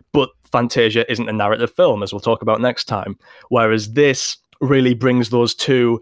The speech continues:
strands of what Disney was really, really good at together in a, a way that just fits so well.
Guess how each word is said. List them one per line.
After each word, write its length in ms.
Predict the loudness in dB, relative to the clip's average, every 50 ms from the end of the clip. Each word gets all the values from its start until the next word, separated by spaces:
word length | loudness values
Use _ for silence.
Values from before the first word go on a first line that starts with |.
| -8 -12 -10
strands 680 | -6 -6 -6 -4 0 0 2 2 2 0 -2 -2 -4
of 100 | -4 -2
what 200 | -2 -2 -2 -2
Disney 260 | -2 -2 -2 -2 -2
was 180 | -2 -2 -4 -4
really, 360 | -2 0 0 2 2 0 0
really 380 | 0 0 0 -2 -2 -2 -4 -6
good 280 | -4 -2 0 0 0
at 340 | -2 -4 -4 -6 -8 -12 -16 -18 _ -18 -10
together 560 | -6 -4 -2 0 0 0 0 0 -2 -2 -4 -6 -6 _
in 320 | -4 -2 -2 -2 -6 -8 -10 -12 _ _ _ _ _ _ -6
a, 120 | -6 -6 -6 -6 -6 -4
a 100 | -2 0
way 200 | 0 2 2 2
that 100 | 0 0
just 180 | -2 -4 -4 -4
fits 240 | -4 -6 -6 -4 -4
so 180 | -2 -2 -2
well. 420 | 0 0 0 0 2 0 0 -2